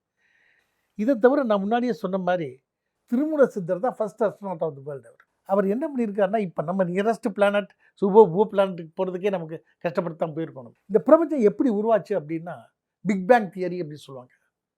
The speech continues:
நான் கொஞ்சம் சயின்ஸையும், அஹ், இதையும் சேர்த்து தான் பேசுறேன் இப்ப.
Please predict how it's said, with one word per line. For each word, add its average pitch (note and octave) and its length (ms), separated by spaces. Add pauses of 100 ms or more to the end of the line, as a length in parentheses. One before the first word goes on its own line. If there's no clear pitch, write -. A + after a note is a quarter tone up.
(520)
நான் F3 120
கொஞ்சம் D#3+ 200
சயின்ஸையும், A3 560 (400)
அஹ், F3+ 120
இதையும் F3+ 260
சேர்த்து F#3+ 220
தான் D3 160
பேசுறேன் C#3+ 300
இப்ப. - 200